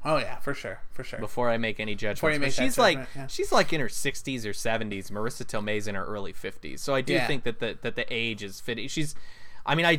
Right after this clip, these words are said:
Speaker 2: I think that she's a little older, you know what I
Speaker 1: Yeah.
Speaker 2: mean, to be someone's aunt.
Speaker 1: Right.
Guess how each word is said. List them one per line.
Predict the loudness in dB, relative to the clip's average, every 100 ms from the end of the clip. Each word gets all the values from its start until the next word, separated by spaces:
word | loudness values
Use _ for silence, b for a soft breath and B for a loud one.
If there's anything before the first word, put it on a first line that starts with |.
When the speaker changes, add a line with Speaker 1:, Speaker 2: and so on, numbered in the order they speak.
| 2
Speaker 2:
I | 2
think | 2 0
that | -2
she's | 0 0
a | 2
little | 2 2
older, | 4 4 2 -2 -8 -10 -6
you | -2
know | 0
what | 2
I |
Speaker 1:
Yeah. | 2 2 0
Speaker 2:
mean, |
to | 0 -2
be | 0 0
someone's | 0 0 -2 -4 -4
aunt. | -2 -2 -4 -6 -4
Speaker 1:
Right. | 0 0 0